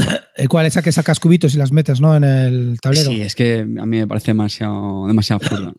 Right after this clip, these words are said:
Speaker 2: Yo, es una acción que nunca se juega y no, entonces,
Speaker 1: Y
Speaker 2: no
Speaker 1: de
Speaker 2: sé,
Speaker 1: todas formas,
Speaker 2: porque
Speaker 1: también, macho, sacaron la tercera edición del Age of Steam y luego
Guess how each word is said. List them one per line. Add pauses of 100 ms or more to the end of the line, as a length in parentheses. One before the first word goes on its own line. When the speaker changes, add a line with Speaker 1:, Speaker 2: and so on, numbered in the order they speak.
Speaker 2:
Yo,
es
una
acción
que
nunca
se
juega
y
no,
entonces,
Speaker 1:
Y
Speaker 2:
no
Speaker 1:
de
Speaker 2:
sé,
Speaker 1:
todas
formas,
Speaker 2:
porque
Speaker 1:
también,
macho,
sacaron
la
tercera
edición
del
Age
of
Steam
y
luego